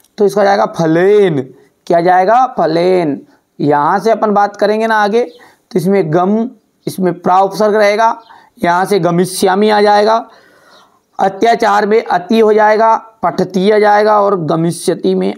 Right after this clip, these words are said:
आपका लट लकार हो जाएगा। कवि संबोधयति वीन-, वाणिम,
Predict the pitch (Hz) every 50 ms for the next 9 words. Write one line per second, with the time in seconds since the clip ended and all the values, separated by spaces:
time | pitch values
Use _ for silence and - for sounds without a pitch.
0 | - - 156 151 - - - 165 165 135 113 104 120 147 190 220 - - - -
1 | 139 131 120 107 - - 120 127 143 - - _ - 117 131 160 - - - -
2 | 185 139 - - 107 95 85 - - - - - - - _ _ _ _ _ _
3 | _ _ _ _ _ _ _ _ - 165 175 185 202 226 247 240 220 - 208 190
4 | 190 185 175 175 196 196 196 202 190 185 175 - 160 139 120 - - - _ _
5 | _ _ _ _ _ _ _ _ _ _ - - 127 123 127 139 156 165 175 180
6 | 180 - - 143 151 135 139 139 151 160 170 175 160 139 113 -